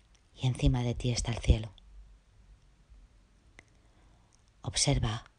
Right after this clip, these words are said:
cómo en el cielo a veces aparecen nubes, y cómo esas nubes van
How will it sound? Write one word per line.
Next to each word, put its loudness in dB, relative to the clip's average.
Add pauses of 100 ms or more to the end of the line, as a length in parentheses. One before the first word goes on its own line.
cómo 2
en 0
el 0
cielo 0 (600)
a 0
veces 8
aparecen 2
nubes, -4 (2500)
y -2
cómo 2
esas 6
nubes 0
van -2